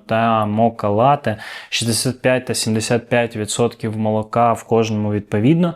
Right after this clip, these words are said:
і, звісно ж, розчинна кава. Ну і куди ж без русалоньки Starbucks? Сьогодні у нас два представника: це фрапучино мока та фрапучино карамель.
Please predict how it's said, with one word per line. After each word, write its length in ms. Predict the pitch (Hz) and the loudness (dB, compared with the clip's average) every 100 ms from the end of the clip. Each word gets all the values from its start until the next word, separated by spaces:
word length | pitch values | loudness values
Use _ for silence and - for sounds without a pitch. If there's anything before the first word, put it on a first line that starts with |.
| _ | _
і, 100 | 117 | -8
звісно 480 | 98 98 123 - 135 | -6 -2 -2 -2 -6
ж, 180 | 131 - - | -8 -12 -10
розчинна 540 | 95 - - 90 90 | -10 -8 -8 -8 -8
кава. 340 | - 87 85 - _ _ _ _ - | -6 -6 -8 -12 _ _ _ _ 2
Ну 120 | 156 | 4
і 80 | 262 | 4
куди 380 | 254 226 269 254 | 4 4 6 6
ж 160 | 185 | 4
без 440 | 135 135 202 220 185 | 2 4 4 4 4
русалоньки 720 | 180 - - 180 185 175 - | 4 4 4 4 4 2 2
Starbucks? 640 | 147 - 170 180 165 131 | 0 4 4 4 2 0
Сьогодні 600 | - - 123 156 160 151 | 0 2 4 4 6 4
у 80 | 147 | 4
нас 320 | 147 147 147 | 6 4 4
два 260 | 127 135 156 | 4 4 4
представника: 760 | - 214 - 139 139 131 151 151 | 2 -2 2 4 4 4 2 2
це 140 | - | -2
фрапучино 540 | - 107 123 - 143 | -4 -4 -2 2 4
мока 480 | 139 139 147 143 120 | 6 6 4 4 0
та 320 | 113 120 123 | 0 2 2
фрапучино 760 | 120 - 117 123 - 139 135 131 - | 2 -2 0 -2 0 2 4 4 2
карамель. 840 | 120 123 120 117 127 156 160 160 | 2 4 4 4 4 6 4 4